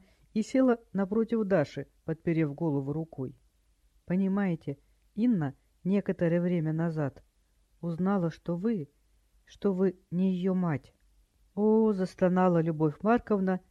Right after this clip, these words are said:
и закрыла лицо руками. У Даши сжалось сердце. Наверное, не так надо было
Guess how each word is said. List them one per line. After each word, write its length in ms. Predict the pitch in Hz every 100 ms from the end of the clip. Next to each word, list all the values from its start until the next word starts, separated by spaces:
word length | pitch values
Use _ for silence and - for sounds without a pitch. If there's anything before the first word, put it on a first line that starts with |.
| _ -
и 100 | 156
закрыла 540 | 139 127 147 202 185
лицо 380 | 156 139 - 143
руками. 640 | 143 139 139 131 127 123 - _ _ _ _ _ -
У 100 | 151
Даши 540 | 147 233 247 - 208 - _
сжалось 540 | - 127 147 170 170 165
сердце. 640 | - 165 165 - - 160 - _ _ _ _
Наверное, 680 | 180 190 196 214 190 196 185 - _ _
не 160 | 190 226
так 320 | 226 220 -
надо 260 | 185 180 147
было 320 | 139 151 143